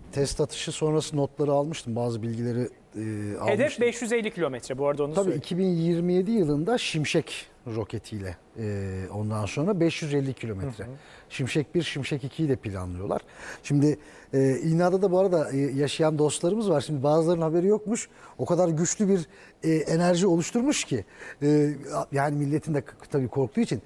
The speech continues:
Speaker 1: deprem falan zannetmişler. Yani çok güçlü bir atış. Şimdi Roketsan, e, Savunma Sanayi Başkanlığımızın işte planlaması,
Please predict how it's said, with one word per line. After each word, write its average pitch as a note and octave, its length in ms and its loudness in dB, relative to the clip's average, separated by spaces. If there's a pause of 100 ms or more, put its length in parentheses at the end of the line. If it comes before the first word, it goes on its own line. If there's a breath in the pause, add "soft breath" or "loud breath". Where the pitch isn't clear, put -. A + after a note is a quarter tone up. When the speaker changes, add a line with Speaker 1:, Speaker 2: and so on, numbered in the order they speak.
(180 loud breath)
Speaker 1:
deprem F3 300 2
falan F#3+ 220 4
zannetmişler. A#2+ 560 -2
Yani A2 220 -2
çok C#3+ 180 -2
güçlü D3 260 -4
bir C3+ 140 2 (260 loud breath)
atış. - 400 -4 (320 loud breath)
Şimdi G3+ 260 0 (420)
Roketsan, E3 600 0 (460 loud breath)
e, C3+ 460 0
Savunma E3 320 2
Sanayi F#3 400 2
Başkanlığımızın F3 640 0
işte D#3+ 180 -4
planlaması, D#3 680 0